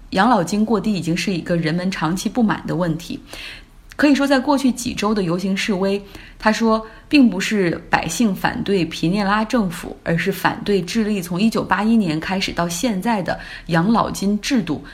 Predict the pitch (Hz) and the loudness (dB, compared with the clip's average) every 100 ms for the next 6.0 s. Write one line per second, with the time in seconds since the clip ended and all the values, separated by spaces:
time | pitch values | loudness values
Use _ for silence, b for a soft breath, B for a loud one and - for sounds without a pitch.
0 | B - 226 233 226 - 277 - 247 196 | B -2 0 0 -2 2 2 2 0 0
1 | 190 190 170 - 269 208 240 170 151 151 | 0 0 0 -2 -2 0 0 0 0 0
2 | 175 - 156 160 170 156 156 165 143 - | -2 0 0 -2 -2 0 2 0 -2 -8
3 | - - B B - 220 214 240 233 190 | -10 -12 B B 0 2 2 2 2 2
4 | 165 185 - 202 170 170 - - 165 - | 0 -2 -2 -2 -2 -4 -2 0 -2 -2
5 | - 165 170 175 180 175 - - 147 165 | -4 -4 -2 -2 0 0 -2 -2 -2 -2